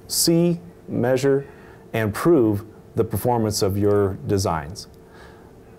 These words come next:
First thing we're going to do is give you a tour of the connections on the back of the instrument. As we look at the rear of the instrument, the first thing you'll notice are the two power channels.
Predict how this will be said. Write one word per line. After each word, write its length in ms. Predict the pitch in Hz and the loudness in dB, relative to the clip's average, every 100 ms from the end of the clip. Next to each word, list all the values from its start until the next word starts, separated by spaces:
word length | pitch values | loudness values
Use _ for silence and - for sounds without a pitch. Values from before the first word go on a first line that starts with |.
| - - | -20 0
First 220 | 202 202 | 0 2
thing 160 | 170 123 | 2 4
we're 100 | 117 | 2
going 180 | 113 | 2
to 60 | 101 | 2
do 360 | 95 90 101 - | 2 2 0 -2
is 300 | 113 104 107 | 0 2 0
give 280 | 139 117 117 | -2 0 2
you 220 | 117 117 | 4 4
a 80 | 104 | 2
tour 400 | 104 175 170 160 | 2 2 4 4
of 400 | - 113 110 107 | 4 2 2 2
the 100 | 101 | 0
connections 560 | 113 123 120 - 127 120 | 0 -2 -2 0 0 0
on 300 | 107 104 101 | -2 0 0
the 140 | 92 | 0
back 300 | 107 107 117 | 2 0 0
of 80 | 107 | -2
the 120 | 98 | -2
instrument. 460 | 85 - - 62 - - - - - - - - - | -2 -6 -8 -12 -16 -20 -20 -20 -20 -20 -20 -20 -2
As 120 | 165 160 | 2 4
we 120 | 175 | 4
look 180 | 226 220 | 4 2
at 80 | |
the 80 | 160 | 2
rear 320 | 131 135 160 | 2 4 6
of 100 | 170 | 6
the 120 | 135 120 | 4 2
instrument, 500 | 123 - 123 131 - | 0 0 0 0 -2
the 80 | |
first 300 | 113 202 202 | 0 2 2
thing 160 | 190 170 | 2 4
you'll 140 | 156 | 4
notice 520 | 131 117 113 113 - - - | 4 4 4 2 -2 -4 -2
are 260 | 123 120 117 | 2 4 4
the 160 | 113 | 2
two 460 | 104 - 170 170 165 | 2 2 4 2 0
power 340 | - 143 127 104 | 0 2 2 0
channels. 580 | - 95 82 - - | -2 -4 -4 -6 -10